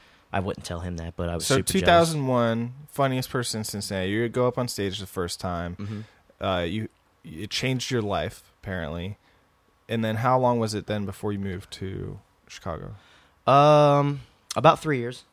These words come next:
Speaker 2: Okay, so during that three years, what did, did you do more stand-up? Did you take any classes in Cincinnati?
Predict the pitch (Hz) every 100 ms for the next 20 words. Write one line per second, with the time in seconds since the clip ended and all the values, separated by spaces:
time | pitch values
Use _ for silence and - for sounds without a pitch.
0 | _ - 98 - - 104 117 123 107 -
1 | 113 107 107 92 - 95 85 71 98 95
2 | 95 98 95 95 104 101 120 131 101 95
3 | - 101 95 87 87 85 98 98 95 95
4 | 87 - 98 92 90 101 113